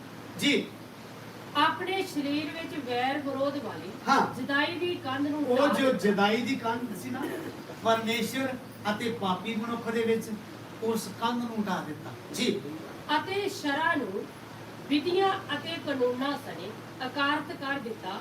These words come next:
Speaker 1: ਤੇ ਜਿਹੜੀ ਸ਼ਰਾਂ ਕਹਿੰਦੀ ਕਿ ਜੋ ਪਾਪ ਕਰੇਗਾ ਉਹ ਮਰੇਗਾ,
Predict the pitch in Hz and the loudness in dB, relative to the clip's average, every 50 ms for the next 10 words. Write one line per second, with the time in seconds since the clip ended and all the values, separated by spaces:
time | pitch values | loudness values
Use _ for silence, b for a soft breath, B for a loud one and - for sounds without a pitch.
0 | - - 262 262 - - 254 285 311 285 - - - 254 269 302 320 - 294 294 | -2 2 2 4 4 4 4 6 6 6 4 6 2 4 6 6 6 6 6 4
1 | 294 285 320 302 285 - 330 302 - - 269 285 277 220 - - 247 240 240 262 | 4 4 4 2 2 4 2 2 2 4 2 2 2 0 -2 0 4 8 8 8
2 | 262 - 269 262 262 262 285 285 285 - 269 262 - 214 208 220 247 330 381 381 | 6 6 0 0 0 2 2 2 4 4 4 4 4 4 4 4 8 10 10 10
3 | 370 294 277 - - 226 247 277 302 | 10 10 10 10 10 10 10 8 6